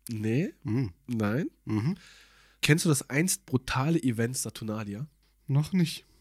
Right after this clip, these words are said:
Speaker 1: Hm, ja.
Speaker 2: Dann wirst du es auch nicht kennenlernen.
Speaker 1: Richtig, das war's auch schon. Vielen Dank.
Speaker 2: <laughs> Bitte
Speaker 1: Nee,
Speaker 2: klär uns
Speaker 1: googel's
Speaker 2: auf.
Speaker 1: einfach.
Speaker 2: Klär uns auf.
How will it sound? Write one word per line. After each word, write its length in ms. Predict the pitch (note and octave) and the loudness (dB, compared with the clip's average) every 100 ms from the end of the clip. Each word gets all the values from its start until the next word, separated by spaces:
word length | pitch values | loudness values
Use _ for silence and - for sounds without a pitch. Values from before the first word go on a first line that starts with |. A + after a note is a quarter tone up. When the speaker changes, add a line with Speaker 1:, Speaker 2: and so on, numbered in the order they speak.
| _ _ _ _ - | _ _ _ _ -12
Speaker 1:
Hm, 180 | F2+ F2+ | -6 -4
ja. 160 | G2 F#2+ - _ _ _ _ _ _ _ _ _ _ - | -4 -6 -12 _ _ _ _ _ _ _ _ _ _ -6
Speaker 2:
Dann 200 | A2 A2 | 0 2
wirst 120 | A#2 | 4
du 40 | A2+ | 4
es 40 | |
auch 60 | B2+ | 2
nicht 100 | A#2+ | 2
kennenlernen. 380 | A#2+ G#2 G2 G#2 - - - | 0 0 -4 -6 -10 -4 0
Speaker 1:
Richtig, 320 | C3+ G#2+ G2 | 0 -2 -2
das 180 | B2 - | 0 0
war's 240 | A#2 A2+ | 2 2
auch 140 | B2+ A2+ | 0 2
schon. 180 | - A#2 | 0 0
Vielen 260 | - D3+ | 0 2
Dank. 160 | C#3+ B2+ - - - | 4 0 -4 -16 -20
Speaker 2:
<laughs> 240 | - - - | -16 -6 0
Bitte 140 | D3+ | 4
Speaker 1:
Nee, 80 | B2+ | 6
Speaker 2:
klär 160 | E3 G3 | 6 6
uns 100 | C#3+ | 6
Speaker 1:
googel's 240 | C3+ A2+ | 4 2
Speaker 2:
auf. 40 | |
Speaker 1:
einfach. 320 | A2+ - G#2 - - - | -2 -6 -10 -12 -10 2
Speaker 2:
Klär 220 | B2+ D3 | 4 4
uns 80 | C#3 | 2
auf. 200 | B2 | -2